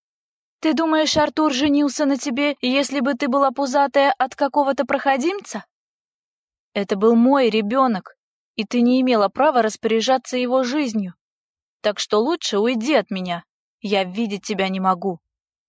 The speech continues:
И, оставив женщину одну в комнате, я наконец-то вышла на улицу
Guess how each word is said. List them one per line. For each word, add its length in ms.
И, 100
оставив 500
женщину 520
одну 240
в 120
комнате, 560
я 200
наконец-то 640
вышла 360
на 180
улицу 520